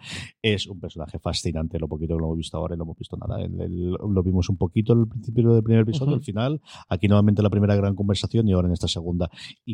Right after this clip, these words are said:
Speaker 2: Y él
Speaker 1: cómo
Speaker 2: está genial, ¿eh? Luis Gosset está, está
Speaker 1: y cómo
Speaker 2: fabuloso.
Speaker 1: él, eh, eh,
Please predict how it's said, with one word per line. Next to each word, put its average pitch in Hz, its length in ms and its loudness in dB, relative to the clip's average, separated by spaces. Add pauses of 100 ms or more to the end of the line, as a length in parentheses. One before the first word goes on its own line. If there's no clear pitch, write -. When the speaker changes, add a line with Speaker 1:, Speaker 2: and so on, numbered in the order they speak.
Speaker 2:
Y 170 80 0
él 165 60 6
Speaker 1:
cómo - 20 6
Speaker 2:
está 156 220 6
genial, 123 320 4
¿eh? 123 100 8
Luis 131 220 6
Gosset 127 320 0
está, 113 760 2
está 120 160 -8
Speaker 1:
y - 40 -4
cómo 135 280 4
Speaker 2:
fabuloso. 156 320 2
Speaker 1:
él, 120 80 -6
eh, 95 340 -2 (320)
eh, 117 320 -4